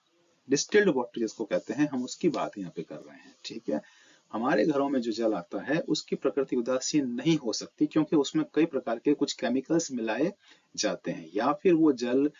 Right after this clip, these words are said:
जिस भी झील में भरा हुआ है वहां के लवण उसमें मिल जाते हैं, तो उसकी प्रकृति उदासीन नहीं हो सकती है, ठीक है। आसुत जल जो होता है वो उदासीन होता है और उसका पीएच value क्या होता है, सेवन होता है,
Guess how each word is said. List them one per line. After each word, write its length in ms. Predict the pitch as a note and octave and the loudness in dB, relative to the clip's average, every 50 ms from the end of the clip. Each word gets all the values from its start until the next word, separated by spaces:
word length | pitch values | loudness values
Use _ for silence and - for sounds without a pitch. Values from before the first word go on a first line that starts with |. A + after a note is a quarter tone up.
| - - - _ _ _ | -20 -20 -20 _ _ _
जिस 240 | A2 A2+ D#3 E3+ - | -2 0 0 0 2
भी 140 | E3 D#3+ D#3+ | 2 2 2
झील 280 | B2 - - C#3 D3 D3 | 2 2 2 2 4 4
में 140 | D3+ C#3 A#2+ | 4 4 2
भरा 220 | - A2+ A#2 C3 C3+ | 0 -2 -2 0 0
हुआ 280 | B2+ A#2 A2+ A#2 A2+ | 0 0 0 -2 -2
है 120 | - B2+ A#2+ | -2 -2 -4
वहां 300 | G#2+ G#2+ A2 A#2 C3+ D3 | 0 0 0 0 0 0
के 120 | - - | 2 2
लवण 360 | B2 A2 A2 B2 D3 E3 E3 D3+ | 2 2 4 4 4 4 4 2
उसमें 240 | C#3+ - D3+ C#3+ B2 | 2 2 0 0 2
मिल 180 | B2 A#2+ A#2 A2 | 2 0 -2 -2
जाते 280 | A2+ G#2+ G#2 - - | -2 -2 -4 -4 -4
हैं, 120 | A#2+ C#3 C#3 | -2 -2 -2
तो 160 | - - D3 | 2 2 2
उसकी 220 | C#3 - - - D#3 | 2 2 0 -4 -2
प्रकृति 400 | - C#3 - - C#3 - - D3+ | -2 -4 -2 -2 -4 2 2 2
उदासीन 520 | C3+ A#2+ C3 C3 - - - E3+ F3 E3 C3 | 2 4 2 0 0 2 2 2 2 2 -2
नहीं 220 | A#2 A#2+ D3 D#3 | -2 4 4 4
हो 160 | D3+ - B2 A2+ | 4 2 -4 -2
सकती 460 | - G#2+ - _ - A2+ A2+ A2 G#2 - | -2 -4 -4 _ -4 -4 -4 -4 -4 -2
है, 140 | A2 G2+ - - _ _ _ _ _ - - | -4 -4 -4 -4 _ _ _ _ _ -16 -8
ठीक 200 | - A2 A#2 - | -8 -6 -2 -2
है। 80 | D#3+ E3+ - - - - - - _ _ _ - | -2 -2 -2 -8 -20 -20 -20 -20 _ _ _ -6
आसुत 320 | - B2+ C#3 - - F#3 F#3 | -2 -2 0 0 2 2 4
जल 240 | D3+ D3+ D3 C#3 | 6 8 6 6
जो 140 | C3 C3 B2+ | 6 4 2
होता 280 | A2+ G#2+ - - A#2 A2 | 2 2 0 0 -2 0
है 140 | - D3 D#3+ | 0 2 0
वो 120 | D#3 C#3 D#3 | 2 4 2
उदासीन 460 | - B2 A#2 B2+ A2 G#2+ - - C#3 | 2 2 0 0 -2 0 0 0 0
होता 240 | C3 A#2 A2 - - | 0 -2 -2 -4 -4
है 100 | D3 C#3+ | -4 -4
और 220 | - - B2 - - | -6 -6 -6 -6 -4
उसका 280 | C#3+ C3 - - C#3 B2+ | -6 -6 -6 -4 -4 -4
पीएच 300 | - - B2+ A#2+ - - | 0 0 0 0 0 0
value 180 | A2+ A#2+ A#2+ | -2 -2 -2
क्या 160 | - - D3 | 0 2 2
होता 220 | C#3 B2+ - C#3 C3+ | 2 2 0 -2 -2
है, 160 | D#3 F3 G3 - | -2 -2 -6 -6
सेवन 400 | - - - A2 G#2 G#2 G#2 G2 | -8 -6 -2 -2 0 0 -2 -4
होता 280 | F2+ E2 D#2 _ - - | -6 -10 -14 _ -14 -14
है, 200 | - - - | -14 -14 -18